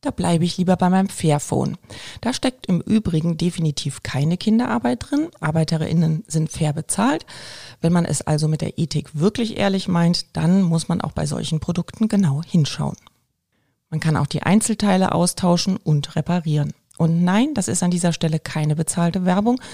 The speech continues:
sondern meine ganz persönliche Meinung. Gut, ich denke, das war erstmal ein guter Einstieg in die Zukunft der Batterien und wie diese die Energiewende bestimmen werden.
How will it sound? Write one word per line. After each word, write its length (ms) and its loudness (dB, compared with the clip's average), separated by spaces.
sondern 320 4
meine 200 4
ganz 320 -2
persönliche 580 -2
Meinung. 420 -2
Gut, 260 2
ich 140 -4
denke, 280 2
das 200 0
war 380 2
erstmal 300 2
ein 220 0
guter 360 0
Einstieg 400 -2
in 100 -2
die 100 -2
Zukunft 440 -6
der 60 0
Batterien 560 0
und 160 -2
wie 80 2
diese 340 0
die 100 -4
Energiewende 680 2
bestimmen 600 0
werden. 380 -4